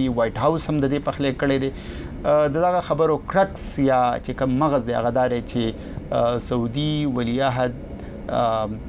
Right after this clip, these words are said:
هغه ویلي دي چې په محمد بن سلمان چې په امریکا کې به په راتلونکو څلورو کلونو کې شپږ سوه میلیارده، یعنی شپږ سوه ارب ډالره سرمایه کاري کوي. ټرمپ بیا ویلي دي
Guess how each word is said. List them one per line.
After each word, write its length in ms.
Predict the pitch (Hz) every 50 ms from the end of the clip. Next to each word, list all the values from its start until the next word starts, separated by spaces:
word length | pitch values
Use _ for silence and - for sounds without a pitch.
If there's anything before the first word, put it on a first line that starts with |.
| - - - - - - -
هغه 280 | - 123 127 127 127 143 135
ویلي 240 | 143 147 143 143 139
دي 180 | 131 135 135 127 127
چې 80 | - 131 120 -
په 300 | - 120 113 110 110 110 104 - - - - -
محمد 340 | 127 135 147 143 127 110 101 110
بن 120 | 117 113
سلمان 440 | 110 - 127 120 117 117 117 117 117 -
چې 80 | - 139 - -
په 160 | - - 135 120
امریکا 320 | 113 113 117 104 - 185
کې 140 | 180 - -
به 120 | 151 147 143
په 140 | 139 - 135 123
راتلونکو 760 | 117 113 - - - 160 165 151 - - 165 156 156 156 156 151 - - - - - - - - - - - - - - -
څلورو 420 | - 147 139 156 185 190 185 175 156 - -
کلونو 280 | 143 143 151 151 151 139
کې 480 | - - - 147 143 143 143 143 139 - - - -
شپږ 280 | - - - 180 180 - - -
سوه 180 | 127 123 120
میلیارده، 720 | 113 113 110 113 107 113 120 143 156 156 147 139 143 143 131 - - - - - - 131
یعنی 220 | 127 123 117 110 113 - - -
شپږ 280 | - - 190 185 185 -
سوه 280 | - - 143 139 135 131 131 - - - - 147
ارب 180 | 165 190 170 139 123 117
ډالره 360 | 113 117 117 117 131 139 143 139 - - - - - - - - - -
سرمایه 380 | 131 120 113 110 110 110 110 107 -
کاري 200 | 117 117 123 170 175 -
کوي. 220 | 190 180 170 180 180 - - - - - - - - - - - - -
ټرمپ 380 | - 214 208 208 196 196 - 160 143 165
بیا 100 | 175 175 175
ویلي 220 | 175 180 180 175 170
دي 140 | 147 156